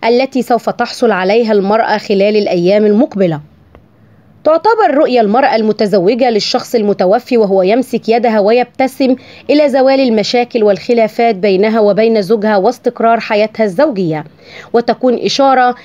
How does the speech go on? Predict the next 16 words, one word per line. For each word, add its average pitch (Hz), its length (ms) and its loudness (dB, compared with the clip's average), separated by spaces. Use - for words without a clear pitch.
إلى 269 180 2
حصول 277 400 0
زوجها 233 280 0
على 220 240 0
ترقية 233 500 0
في 202 180 -2
عمله 220 400 0
ورزقها 220 640 0
بالخير 226 480 0
الوفير 226 500 0
وعلو 220 460 2
حالتهما 220 720 -2
الاجتماعية. 220 800 -2
في 311 120 0
حالة 415 340 0
رؤية 240 280 0